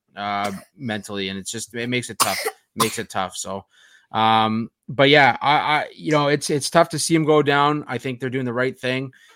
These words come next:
Um, and, uh, you know, we'll, we'll see how he does, if he bounces back, if he comes back up, see what the Edmonton Oilers are gonna do. But this is a team that everyone picked to win the Stanley Cup, and,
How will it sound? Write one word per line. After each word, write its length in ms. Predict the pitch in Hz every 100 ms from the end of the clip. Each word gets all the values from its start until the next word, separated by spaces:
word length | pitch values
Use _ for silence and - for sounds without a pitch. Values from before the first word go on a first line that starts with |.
| _
Um, 520 | - 117 113 113 113 -
and, 420 | 120 120 117 110
uh, 360 | 123 117 117 113 _ _ _ _ _ -
you 100 | 131
know, 340 | 123 120 123 -
we'll, 220 | 143 123
we'll 160 | 135
see 260 | 131 143 135
how 180 | 131 131
he 80 | 127
does, 320 | 120 127 117
if 80 | 117
he 80 |
bounces 360 | 110 120 120 110
back, 320 | 117 117 117
if 60 | 104
he 60 |
comes 240 | 107 120 110
back 300 | 113 113 -
up, 240 | 117 -
see 160 | - 120
what 140 | 117
the 80 | 110
Edmonton 360 | 110 110 - 107
Oilers 340 | 110 110 101
are 40 |
gonna 180 | 98 107
do. 220 | 98 107
But 180 | 98 104 _ _ _ _ -
this 140 | 123
is 80 | -
a 60 | 135
team 300 | - 143 139
that 140 | 123
everyone 360 | 131 139 135 127
picked 240 | 139 135
to 80 | 127
win 140 | 127
the 60 | 123
Stanley 320 | - 123 120
Cup, 380 | 117 123 113 -
and, 260 | 101 101